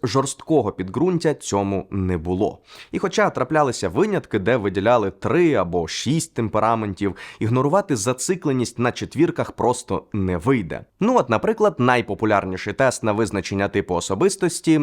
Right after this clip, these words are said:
М Б Т I. Тест для визначення типу особистості Myers-Briggs. Знаєте, скільки там типів?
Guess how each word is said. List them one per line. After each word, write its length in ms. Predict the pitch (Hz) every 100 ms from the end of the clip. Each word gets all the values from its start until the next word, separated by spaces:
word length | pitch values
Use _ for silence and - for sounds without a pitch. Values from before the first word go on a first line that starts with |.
| - 117
М 200 | 117 95
Б 140 | 98
Т 140 | -
I. 260 | 180 127 92 - _ _
Тест 320 | 196 208 -
для 100 | 107
визначення 460 | 107 98 98 - 92
типу 260 | - 87
особистості 640 | 85 - 113 196 170 156 139
Myers-Briggs. 960 | 98 101 95 92 - 92 123 - - - - - -
Знаєте, 400 | 82 107 101 143
скільки 300 | - 180 185
там 200 | 185 185
типів? 400 | 196 202 185